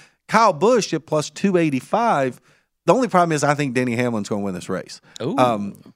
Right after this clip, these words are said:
Speaker 1: I, I mean, I'm not gonna go and do that in my picks, but I think Denny Hamlin's gonna
Speaker 2: What?
Speaker 1: win the race.
Speaker 2: Re-,
Speaker 1: So I'm
Speaker 2: what?
Speaker 1: just, I just said I think he's gonna win
Speaker 2: What?
Speaker 1: it, but it's not strong enough to put my money where my mouth is. But that's the only thing that would keep me away from Kyle Busch in this group here.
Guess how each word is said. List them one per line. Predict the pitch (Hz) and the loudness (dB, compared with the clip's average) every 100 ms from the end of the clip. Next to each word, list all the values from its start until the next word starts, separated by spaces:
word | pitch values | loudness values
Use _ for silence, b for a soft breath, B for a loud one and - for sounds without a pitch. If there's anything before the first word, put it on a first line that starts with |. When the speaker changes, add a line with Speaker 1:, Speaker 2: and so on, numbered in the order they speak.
| _ | _
Speaker 1:
I, | - 160 170 | 2 2 4
I | |
mean, | 160 143 | 2 2
I'm | 151 | 2
not | 147 | 0
gonna | 131 117 - _ _ _ _ _ _ - | 0 -2 -6 _ _ _ _ _ _ 0
go | 151 139 | 2 2
and | 143 135 | -2 0
do | 143 | 2
that | 131 | 2
in | |
my | 120 | 0
picks, | 110 147 - | -2 -4 -4
but | - - | -6 0
I | 156 | 0
think | 151 135 | 0 -4
Denny | 127 120 | -4 -4
Hamlin's | 123 117 | -4 -6
gonna | 110 120 | -4 -4
Speaker 2:
What? | |
Speaker 1:
win | 110 | -4
the | 107 | -2
race. | 156 147 | 0 0
Speaker 2:
Re-, | 226 B B B | -2 B B B
Speaker 1:
So | - | 0
I'm | 151 160 | 2 4
Speaker 2:
what? | |
Speaker 1:
just, | 247 - - - | 2 -2 -10 0
I | 196 | 2
just | 226 233 | 2 -2
said | 208 | 0
I | 165 | 0
think | 160 202 165 | 0 -2 -2
he's | 151 | -4
gonna | 143 | -2
win | 135 240 | 2 2
Speaker 2:
What? | 156 | 2
Speaker 1:
it, | 139 | -2
but | 160 | -2
it's | 135 | -2
not | 180 202 - | -2 -2 -4
strong | - - 202 202 | -8 -2 0 0
enough | 160 147 | -2 -2
to | - | -4
put | 175 156 | -4 -2
my | 127 | -2
money | 156 165 135 | 0 0 0
where | 131 | -2
my | 120 | -2
mouth | 127 147 135 | -2 -2 -2
is. | 101 85 _ b b | -6 -10 _ b b
But | - 151 165 | 0 2 4
that's | 185 - | 2 2
the | 170 180 | -8 -2
only | 165 208 240 | 0 0 0
thing | - 202 | -2 -2
that | 175 | 0
would | 147 139 | -2 -4
keep | - 185 | -6 -4
me | 165 | -2
away | 151 147 147 | -2 0 -2
from | 131 120 | -6 -8
Kyle | 139 131 | -4 -4
Busch | 123 127 - | -2 -4 -4
in | 113 | -10
this | 110 | -6
group | 170 170 | -2 -2
here. | 120 101 | -2 -6